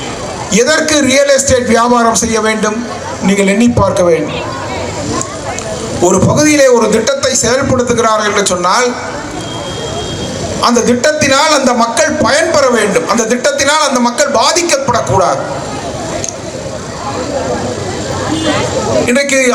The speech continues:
அரசாங்கம் அந்த ஆறுநூறு ஏக்கர் நிலங்களை கையகப்படுத்தி அதனை மேம்பாடு செய்ய போகிறது என்கின்ற அறிவிப்பை வெளியிட்டிருக்கிறார்கள். இதற்கு முன்னுதாரணமாக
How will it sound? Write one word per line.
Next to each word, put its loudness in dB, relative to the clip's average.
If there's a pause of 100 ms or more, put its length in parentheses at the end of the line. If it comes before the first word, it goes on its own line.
அரசாங்கம் 2 (380)
அந்த 4 (180)
ஆறுநூறு 4
ஏக்கர் 2
நிலங்களை 2 (120)
கையகப்படுத்தி 2 (1900)
அதனை 2 (120)
மேம்பாடு 4
செய்ய 4 (100)
போகிறது 4 (640)
என்கின்ற -2 (100)
அறிவிப்பை 0
வெளியிட்டிருக்கிறார்கள். 2 (340)
இதற்கு -2 (100)
முன்னுதாரணமாக 2